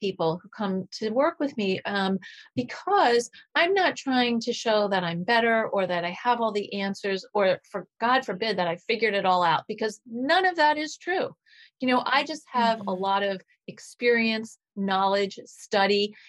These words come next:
Speaker 1: in the field of psychology and being with people and helping you figure out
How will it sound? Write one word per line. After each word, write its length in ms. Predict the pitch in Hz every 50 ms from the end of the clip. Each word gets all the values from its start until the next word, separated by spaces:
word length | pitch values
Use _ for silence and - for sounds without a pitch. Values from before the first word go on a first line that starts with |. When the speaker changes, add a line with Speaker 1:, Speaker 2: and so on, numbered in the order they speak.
| 262 - _
Speaker 1:
in 400 | 220 208 202 202 202 214 214 214
the 120 | 185 - 208
field 380 | - - 202 190 180 175 -
of 100 | - 165
psychology 960 | - - - 175 165 - - 202 196 196 202 202 196 - 208 202 208 202 208 - - _
and 220 | - 170 165 165 -
being 220 | 208 208 208 214 214
with 160 | 214 220 -
people 500 | - 233 220 220 - 220 208 214 214 214 - - _ _
and 200 | 175 175 175 170
helping 600 | 160 - - 269 294 302 302 - 240 226 214 208
you 600 | 214 233 285 339 339 254 202 190 185 196 233 226 - _ _ - - _ _ _ _
figure 340 | 277 277 240 226 247 233 214
out 340 | 214 208 202 202 202 -